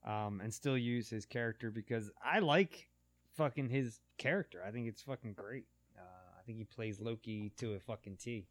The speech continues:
It's funny he tried out to be Thor, you know, 'cause he would not have been a good Thor.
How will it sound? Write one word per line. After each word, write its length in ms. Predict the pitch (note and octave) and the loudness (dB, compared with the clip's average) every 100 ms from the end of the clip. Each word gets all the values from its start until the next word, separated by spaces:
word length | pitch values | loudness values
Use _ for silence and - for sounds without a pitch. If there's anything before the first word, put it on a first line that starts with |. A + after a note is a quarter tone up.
| _ _ _ | _ _ _
It's 80 | - | -2
funny 240 | A#3 B3+ E3 | 4 6 6
he 200 | E3+ - _ | 4 0 _
tried 240 | - F3 D#3 | 4 6 8
out 180 | D#3 C#3+ | 6 2
to 60 | |
be 140 | B2+ B2+ | -2 -2
Thor, 440 | - E3 C3 G2+ | 2 4 4 0
you 140 | A2+ A2 | -4 -4
know, 280 | A2+ A2+ A#2 | -2 -2 -2
'cause 160 | A2 G2 | -2 0
he 100 | C3+ | 2
would 160 | A#2 | 2
not 260 | A2 C#3 C3+ | 2 0 0
have 100 | A2 | -4
been 120 | G#2+ | -6
a 60 | G2+ | -6
good 200 | G#2 G2 | -6 -6
Thor. 300 | G2+ F#2+ | -8 -10